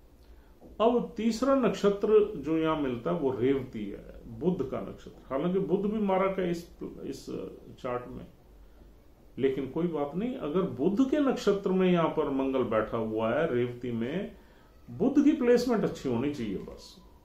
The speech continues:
बुध की प्लेसमेंट अगर अच्छी है तो यहाँ मंगल के अच्छे ही results मिलेंगे आप।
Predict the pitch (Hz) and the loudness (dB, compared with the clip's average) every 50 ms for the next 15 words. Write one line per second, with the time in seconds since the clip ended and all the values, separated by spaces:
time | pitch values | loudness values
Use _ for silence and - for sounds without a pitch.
0 | _ _ - 131 165 185 180 180 196 180 - 147 151 165 170 165 - 180 185 190 | _ _ -8 -4 -4 -4 -2 -4 -6 -6 -6 -6 -4 -4 -4 -2 -2 -2 -2 -2
1 | 185 180 - - - - - - - - - - - - 127 135 147 160 156 156 | -4 -6 -8 -12 -20 -20 -20 -20 -20 -20 -20 -20 -14 -10 -6 -2 0 0 0 0
2 | - - - 208 180 123 120 135 165 196 196 196 185 175 170 175 175 170 151 147 | -4 -6 -4 -2 -2 0 2 2 2 2 0 0 0 2 2 4 2 2 2 2
3 | 160 175 180 180 175 - 190 170 147 143 - - - 185 135 120 165 220 233 220 | 2 2 2 2 2 0 -2 -4 -4 -6 -4 2 2 2 4 4 2 2 2 2
4 | 165 143 120 113 113 104 101 98 - 104 101 95 98 92 90 90 87 85 - - | 2 0 0 0 0 0 -2 -2 -6 -12 -14 -12 -12 -12 -12 -14 -14 -14 -16 -16